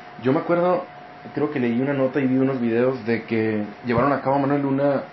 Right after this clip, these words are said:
una simulación, una simulación que constaba en alertar al público a través de la,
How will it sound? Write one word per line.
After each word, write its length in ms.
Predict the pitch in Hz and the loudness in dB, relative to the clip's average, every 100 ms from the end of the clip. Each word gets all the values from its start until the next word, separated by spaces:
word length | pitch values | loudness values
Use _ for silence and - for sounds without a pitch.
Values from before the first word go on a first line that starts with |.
| - - - - | -18 -20 -14 -2
una 160 | 127 | 0
simulación, 640 | 143 135 120 110 123 135 131 - - - - - - - | 2 4 2 2 0 0 -2 -12 -20 -20 -20 -20 -18 -4
una 140 | 123 135 | -2 0
simulación 640 | 131 110 101 131 156 160 - - - - - - | 0 -2 0 0 0 -4 -12 -20 -20 -20 -16 -2
que 260 | 135 156 | 0 0
constaba 600 | 151 120 131 139 165 156 - - - - - - - | -2 0 2 4 2 0 -10 -18 -20 -20 -20 -14 -6
en 120 | 113 | -2
alertar 400 | 113 107 107 117 | 0 -2 -2 0
al 100 | 139 | 0
público 300 | 143 156 151 | -2 -4 -2
a 40 | |
través 220 | 110 107 110 | 0 0 0
de 60 | |
la, 260 | 127 110 | -2 -2